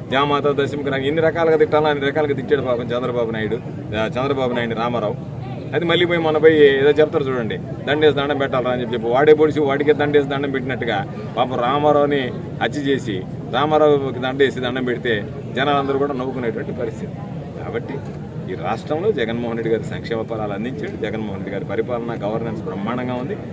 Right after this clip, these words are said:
జగన్మోహన్ రెడ్డి గారిని ప్రజలు కోరుకుంటున్నారు. అటువంటి పరిస్థితుల్లో పాపం చంద్రబాబు నాయుడు దిక్కుతోచక అందరినీ కలిసి బాజా భజంత్రులు అందరినీ వేసుకుని వచ్చి ఈ అందరూ మాట్లాడతారు. వీళ్ళందరూ వాళ్ళ సిద్ధాంతం ఏముంది,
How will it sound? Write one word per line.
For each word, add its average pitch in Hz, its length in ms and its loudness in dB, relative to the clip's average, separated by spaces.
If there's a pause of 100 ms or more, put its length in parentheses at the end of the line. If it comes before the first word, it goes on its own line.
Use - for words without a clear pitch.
(200)
జగన్మోహన్ 123 380 0
రెడ్డి 117 120 -2
గారిని 110 200 -2
ప్రజలు 110 240 -2
కోరుకుంటున్నారు. 135 640 -4 (380)
అటువంటి 151 240 -2
పరిస్థితుల్లో 147 440 0
పాపం 127 200 -4
చంద్రబాబు 131 400 -2
నాయుడు 127 180 -4
దిక్కుతోచక 123 580 -6 (260)
అందరినీ 143 540 0
కలిసి 135 200 0
బాజా 139 300 2
భజంత్రులు 131 420 -2
అందరినీ 135 320 -2
వేసుకుని 127 260 -4
వచ్చి 127 220 -4 (280)
ఈ - 20 -2
అందరూ 143 360 2
మాట్లాడతారు. 143 560 0 (280)
వీళ్ళందరూ 147 460 2
వాళ్ళ - 500 0
సిద్ధాంతం 151 540 -2
ఏముంది, 143 500 -2